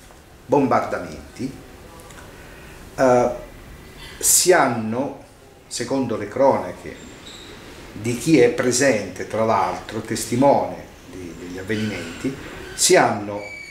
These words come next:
eh, malati ma non feriti, nessuno è ferito. Si aprono dei dubbi,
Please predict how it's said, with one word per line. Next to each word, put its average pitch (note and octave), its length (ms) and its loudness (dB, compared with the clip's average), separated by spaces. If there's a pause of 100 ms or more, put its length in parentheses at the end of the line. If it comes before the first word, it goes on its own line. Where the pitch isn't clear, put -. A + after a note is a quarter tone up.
(720)
eh, A#2+ 360 0 (480)
malati G3+ 760 2 (300)
ma C#3+ 260 -2
non F#3 220 -4
feriti, C3+ 640 -4 (220)
nessuno C#3 380 -2
è A2+ 40 0
ferito. - 340 -12 (2000)
Si - 240 4
aprono E3 520 4
dei G#2+ 240 -2
dubbi, C3 600 -4